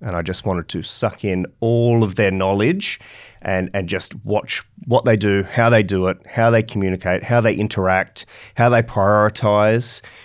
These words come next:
you know, when is enough enough? When is, when are they pushing their limits and need to step back and, and exercise a bit of self-care to regenerate and push again? I've been really fortunate. And now my current boss as well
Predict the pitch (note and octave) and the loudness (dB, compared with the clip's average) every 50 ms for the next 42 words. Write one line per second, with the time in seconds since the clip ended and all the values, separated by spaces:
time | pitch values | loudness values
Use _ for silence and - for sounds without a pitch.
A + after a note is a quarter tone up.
0 | - _ _ G#2 G2+ G2 F#2+ G2 G2+ G#2+ D3 - _ _ _ _ _ _ _ _ | -20 _ _ -2 0 2 2 2 0 0 -4 -12 _ _ _ _ _ _ _ _
1 | _ _ - A#2 G#2 - - A2 A#2 B2+ B2 B2 A#2+ A2+ G#2 - - - A2+ G#2 | _ _ -12 -10 -10 -8 -6 0 2 2 4 4 2 2 0 -2 -4 -4 -2 0
2 | A2 A2 G#2+ - - G2+ F#2+ G2 G2+ G#2 G#2 - - _ A2 A2 A2+ A2+ A2 G#2 | 0 -2 -2 -2 -4 -2 -2 0 0 0 -2 -2 -6 _ -4 -2 0 0 0 -2
3 | F#2+ - - - _ - - - B2 B2 A#2+ A#2 G2+ G#2+ A2+ A#2+ A#2+ - - A#2+ | -4 -6 -10 -12 _ -18 -6 -2 0 2 2 2 2 2 2 2 2 0 -2 -2
4 | - C#3+ A#2 A2+ A2+ A2+ A#2 B2 C3 - - A#2+ A2 A2 G#2 F#2 G#2+ - - A#2+ | 0 0 2 2 2 4 2 2 0 0 -2 -2 0 0 -2 -2 -4 -2 -2 -2
5 | G#2 - - A2 A2 A#2+ B2+ A#2+ - A#2 G#2 G2+ - - G#2 G2 G2+ G2 - _ | -2 0 0 2 2 2 2 0 -2 -4 -4 -4 -4 -4 -2 -2 -4 -6 -8 _
6 | - A2+ - - - A#2+ F#2+ F#2+ F#2+ F#2 - G2+ F#2+ - - B2 A2+ A#2+ - - | -10 -8 -6 -4 -2 0 0 0 -2 -2 -4 -4 -2 0 2 2 2 2 0 -2
7 | - C3 B2+ C3+ C#3+ D#3 D3 - - - - - - - _ _ - - - G2+ | 0 2 4 4 2 2 0 -4 -14 -20 -20 -20 -20 -20 _ _ -6 -4 -2 0
8 | G2 A2 G#2+ - A2+ G#2+ G#2+ A2+ A2+ A#2 - A2 - - - - - G#2 E2+ G#2 | 2 2 2 2 2 2 4 4 4 2 2 -2 -4 -4 -4 -2 -2 -4 -2 0
9 | G#2 A#2+ D3 F3+ F3+ - - - - _ _ _ _ _ _ - A#2 A#2 A2+ A#2 | 0 0 0 -2 -6 -10 -20 -20 -20 _ _ _ _ _ _ 0 2 2 2 0
10 | A#2 G#2+ G#2+ G#2 F#2+ G2 G#2+ A2 G#2+ G#2+ G#2 G2+ - - F#2+ F#2+ - - - F2+ | 0 0 0 0 -2 0 2 2 2 2 0 0 -2 -4 -4 -4 -4 -6 -8 -8
11 | E2 D#2 - - G#2+ B2 B2+ A#2+ G#2+ G2 - - A#2 G#2+ A#2+ A2+ - F#2+ F#2+ G2+ | -8 -6 -4 0 2 2 2 2 0 -2 -2 -2 0 0 0 0 0 -2 -4 -4
12 | - - A2 F2+ F#2+ G2 G2 G#2+ B2 C#3 D3 D3+ - | -6 -10 -12 -8 -4 -2 -2 0 -2 -2 -6 -10 -12